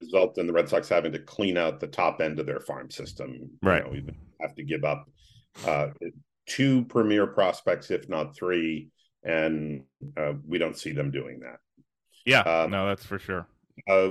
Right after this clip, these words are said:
Speaker 1: so, I'm sorry, we got sidelined with the Gallen, oh, uh, the Japanese, uh, market.
Speaker 2: Yep.
Speaker 1: Yeah, I,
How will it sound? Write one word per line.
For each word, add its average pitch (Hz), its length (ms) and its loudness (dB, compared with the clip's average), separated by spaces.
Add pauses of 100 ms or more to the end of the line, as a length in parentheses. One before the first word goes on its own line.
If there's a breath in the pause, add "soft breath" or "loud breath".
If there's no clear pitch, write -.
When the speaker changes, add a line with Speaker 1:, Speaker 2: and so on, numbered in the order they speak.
Speaker 1:
so, 92 280 4
I'm 90 160 0
sorry, 78 260 0
we 78 120 -4
got 80 160 -2
sidelined 87 640 0
with 80 180 -4
the 78 320 -2 (180)
Gallen, 85 720 0 (320)
oh, 80 220 8
uh, 82 200 4
the 80 120 0
Japanese, 85 680 0 (180)
uh, 76 120 2
market. 73 500 -4 (320)
Speaker 2:
Yep. 143 180 4 (220)
Speaker 1:
Yeah, 120 140 4
I, 117 200 4